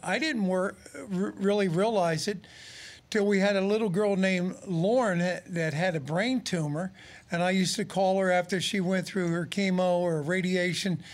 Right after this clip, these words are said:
She'd go back to school, and I'd call her and I'd say, "Lauren,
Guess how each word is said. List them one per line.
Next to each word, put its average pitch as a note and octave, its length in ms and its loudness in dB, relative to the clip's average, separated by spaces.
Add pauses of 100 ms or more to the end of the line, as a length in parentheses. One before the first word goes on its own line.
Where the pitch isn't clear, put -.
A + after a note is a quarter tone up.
(300)
She'd G3+ 300 -2
go F#3+ 180 4
back F3+ 320 2
to F3 120 -4
school, A3 500 -2
and F3+ 340 0
I'd F3+ 220 -2
call C#4 320 0
her A#3+ 60 0
and F3 120 0
I'd E3 80 -2
say, F#3+ 200 -2
"Lauren, F#3 400 0